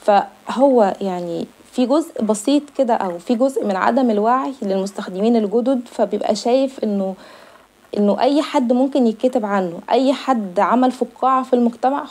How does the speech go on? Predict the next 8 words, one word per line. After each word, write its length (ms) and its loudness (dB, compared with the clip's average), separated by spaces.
هو 100 0
ممكن 320 0
يتكتب 380 -4
عنه، 200 -4
ولكن 460 0
الأصل 460 0
في 160 -10
ويكيبيديا 680 0